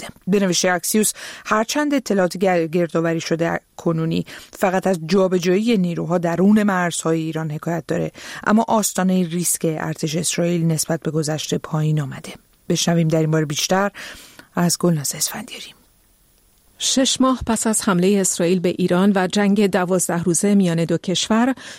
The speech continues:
Speaker 2: گزارش‌ها حاکی از تحرکاتی است که می‌تواند در آینده منجر به دور تازه‌ای از درگیری‌ها شود. ان بی سی نیوز روز شنبه گزارش داد که مقامات اسرائیلی به طور فزاینده‌ای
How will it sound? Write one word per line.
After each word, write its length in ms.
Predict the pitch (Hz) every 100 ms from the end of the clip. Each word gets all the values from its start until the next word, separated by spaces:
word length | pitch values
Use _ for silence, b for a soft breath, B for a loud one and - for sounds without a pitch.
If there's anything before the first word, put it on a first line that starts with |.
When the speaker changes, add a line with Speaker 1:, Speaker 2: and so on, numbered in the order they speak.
| -
Speaker 2:
گزارش‌ها 560 | 285 269 240 240 277 254
حاکی 340 | 202 - 208
از 200 | 196 -
تحرکاتی 680 | 214 185 180 175 - 190 226
است 140 | 226
که 80 | -
می‌تواند 580 | 202 202 208 208 208 202
در 200 | 190 180
آینده 440 | 170 165 165 185
منجر 480 | 202 202 165 196 190
به 160 | 190 180
دور 400 | 156 190 190 202
تازه‌ای 580 | - 196 180 - 180 196
از 280 | 190 190 -
درگیری‌ها 640 | 190 185 170 175 165 190
شود. 420 | 180 - - 71 - B B B -
ان 160 | 247 233
بی 100 | 240
سی 200 | - 226
نیوز 300 | 240 277 262
روز 220 | 220 214
شنبه 500 | 196 214 175 180 196
گزارش 460 | 202 185 175 196
داد 280 | - 160 160
که 120 | -
مقامات 440 | 190 185 190 220 254
اسرائیلی 600 | 202 - 180 170 175 196
به 180 | 202 190
طور 360 | - 196 202 -
فزاینده‌ای 840 | 190 175 175 165 160 165 208 254